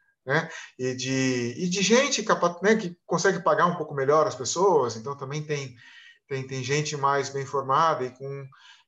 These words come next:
e com essa, e com essa cabeça, né, pra agir localmente,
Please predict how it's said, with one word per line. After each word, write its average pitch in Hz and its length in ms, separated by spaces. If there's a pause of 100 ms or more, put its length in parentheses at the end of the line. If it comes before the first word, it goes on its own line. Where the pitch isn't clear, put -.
e 127 180
com 135 280
essa, 127 840 (440)
e 127 60
com - 100
essa 107 140
cabeça, 131 720
né, 147 180 (240)
pra 170 260
agir 165 300
localmente, 165 800